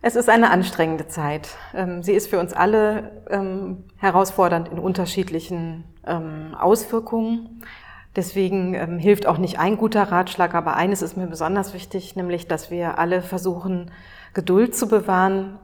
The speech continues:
und, ähm, ein freundliches und, ähm, humanes Miteinander im Alltag weiterhin leben, auch wenn wir manchmal selber genervt sind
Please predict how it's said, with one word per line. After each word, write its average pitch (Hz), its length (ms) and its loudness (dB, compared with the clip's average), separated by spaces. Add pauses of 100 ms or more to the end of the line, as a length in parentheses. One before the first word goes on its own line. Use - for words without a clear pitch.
und, 175 420 -6
ähm, 170 520 -6
ein 175 180 -4
freundliches 185 1000 -2
und, 170 540 -10
ähm, 160 460 -10 (340)
humanes 196 540 4
Miteinander 170 640 0
im 160 140 -10
Alltag 175 580 -4 (220)
weiterhin 175 460 -2
leben, 175 600 -2
auch 190 240 0
wenn 175 320 -4
wir 165 120 -6
manchmal 160 340 -6
selber 151 260 -4
genervt 143 420 -8
sind 135 320 -18